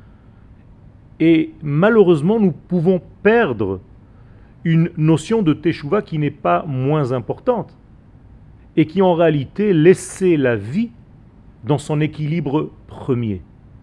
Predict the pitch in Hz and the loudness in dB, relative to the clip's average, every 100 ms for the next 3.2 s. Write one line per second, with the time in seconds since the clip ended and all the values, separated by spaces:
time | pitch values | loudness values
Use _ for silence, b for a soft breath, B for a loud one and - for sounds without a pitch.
0 | - - - b b 98 123 202 202 185 | -20 -20 -20 b b -2 0 2 4 4
1 | 226 185 127 151 147 143 - - - - | 2 0 -2 0 2 -2 -10 -20 -20 -20
2 | - - - 156 151 - 208 214 185 135 | -20 -14 0 0 0 -4 4 6 4 2
3 | 110 104 | -2 -4